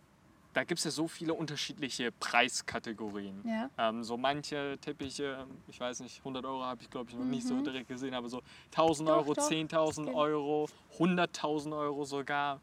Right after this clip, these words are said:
Speaker 2: Ja.
Speaker 1: Was sind da eigentlich so die Unterschiede?
Speaker 2: Also meistens hängt es vom Material und von der Knotenzahl,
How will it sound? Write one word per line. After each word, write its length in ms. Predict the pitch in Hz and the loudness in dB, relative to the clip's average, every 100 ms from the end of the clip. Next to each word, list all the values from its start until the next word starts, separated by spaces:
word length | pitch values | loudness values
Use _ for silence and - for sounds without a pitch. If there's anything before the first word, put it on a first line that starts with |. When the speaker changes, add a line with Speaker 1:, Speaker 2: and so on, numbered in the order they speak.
| - | -6
Speaker 2:
Ja. 180 | 233 240 294 _ _ _ _ - | -4 -4 -8 _ _ _ _ -6
Speaker 1:
Was 160 | 120 - | -2 0
sind 180 | 196 | 0
da 140 | 110 135 | 0 0
eigentlich 320 | 170 160 127 | -2 -8 -10
so 340 | 117 117 113 117 - - _ _ - | -6 -6 -8 -10 -18 -20 _ _ -8
die 380 | 107 104 104 110 | -6 -6 -8 -8
Unterschiede? 500 | 170 170 135 117 104 110 - - - - - - | -6 -4 -4 -4 -6 -8 -14 -20 -20 -20 -16 -4
Speaker 2:
Also 300 | 262 262 262 | -2 0 0
meistens 720 | 240 262 339 - 339 339 - | 2 2 0 2 2 2 2
hängt 260 | 294 294 - | 0 0 0
es 220 | 294 - | -4 -4
vom 400 | 269 254 240 240 | -2 0 0 2
Material 720 | 226 - 220 202 220 262 269 | 0 0 -4 0 0 0 0
und 100 | 240 | -4
von 220 | - 208 | -4 -4
der 80 | 190 | -4
Knotenzahl, 880 | - 226 - 311 330 - 330 359 | -4 -4 0 0 0 0 2 2